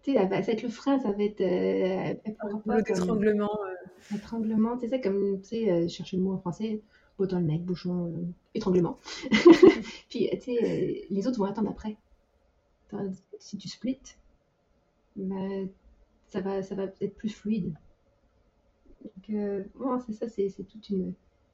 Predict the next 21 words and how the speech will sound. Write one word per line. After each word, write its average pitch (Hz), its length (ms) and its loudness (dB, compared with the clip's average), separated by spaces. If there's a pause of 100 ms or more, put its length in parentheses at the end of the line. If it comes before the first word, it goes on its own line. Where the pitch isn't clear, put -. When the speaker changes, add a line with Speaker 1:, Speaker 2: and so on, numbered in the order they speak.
(240)
Speaker 1:
une 190 180 0
réorganisation. 196 560 0
Mais 247 100 4
comme 269 160 0
je - 100 -8
dis, 349 140 6
regarde, 247 240 2
ça 220 100 -4
m'a 214 100 2
pas - 120 -4
empêché 233 220 -6
de - 40 -18
faire 220 120 -6
un 202 80 0
deuxième 185 280 0
enfant, 180 220 -6
donc, 165 240 -10
euh. 190 60 -10
<laughs> - 800 -8
Speaker 2:
Ben 240 220 6
oui, 285 80 2